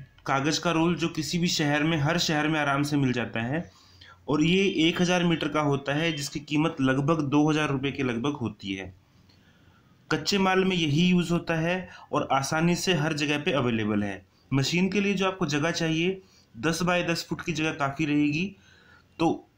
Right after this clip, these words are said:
उतनी जगह के हिसाब से आप कच्चा माल रखने के हिसाब से जगह की अरेंजमेंट कर सकते हैं। सबसे बड़ा benefit ये दोस्तों कि आपको मशीन को चलाने के लिए कोई staff hire करने की ज़रूरत नहीं पड़ेगी। अकेले खुद भी एक व्यक्ति इस मशीन को आसानी से चला सकता है।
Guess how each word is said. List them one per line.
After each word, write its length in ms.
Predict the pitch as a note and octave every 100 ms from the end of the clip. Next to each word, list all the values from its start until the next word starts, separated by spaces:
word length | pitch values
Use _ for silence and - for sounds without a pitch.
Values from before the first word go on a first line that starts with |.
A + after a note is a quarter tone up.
| -
उतनी 320 | C#3 E3 F#3+
जगह 220 | F3+ F#3
के 120 | F3+ F3+
हिसाब 280 | F3+ D#3+
से 180 | D3 F3
आप 220 | C#3 D3+ D3+
कच्चा 240 | C#3+ E3
माल 220 | E3 D#3
रखने 240 | D3+ C#3+ D#3
के 120 | D3+
हिसाब 280 | D#3 D3+ C#3+
से 140 | E3
जगह 200 | C#3+ C#3+
की 160 | C#3 C#3+
अरेंजमेंट 400 | C#3 C3 D3 E3+
कर 140 | A#2+
सकते 320 | G#2 G2+ -
हैं। 240 | G2+ G2 - - - - _ _
सबसे 300 | - D3+ D3
बड़ा 160 | F#3 G3
benefit 400 | F#3 F#3 F#3 F#3+
ये 160 | F#3 F3+
दोस्तों 380 | F3 - G3 G#3 - - -
कि 140 | F3 D#3+
आपको 380 | C#3 C#3+ - F#3 G3+ G#3 G3+ - _ - -
मशीन 380 | C#3+ D3 F3 F#3+
को 100 | F#3+
चलाने 340 | G#3 F#3 F#3 F#3
के 100 | F#3+
लिए 120 | G3
कोई 220 | G3+ G3 -
staff 400 | - - D3+ F3
hire 180 | F3 F3
करने 260 | F3 F3
की 60 | D#3+
ज़रूरत 220 | D#3+ D#3+
नहीं 200 | D#3 D3+
पड़ेगी। 380 | D3+ D#3 D3+ F3+ F#3+ - - -
अकेले 360 | D3 F3 F#3+ F#3+
खुद 260 | F#3+ G3+ F3+
भी 140 | F#3 G3+ D#3+
एक 100 | E3+ E3
व्यक्ति 320 | E3+ - E3+
इस 120 | E3
मशीन 300 | D#3+ D3 D#3
को 120 | D3+
आसानी 340 | D3+ D3+ D3 D3
से 120 | D#3
चला 260 | D3+ C3+
सकता 320 | C3+ C#3+ - D3+
है। 200 | D#3+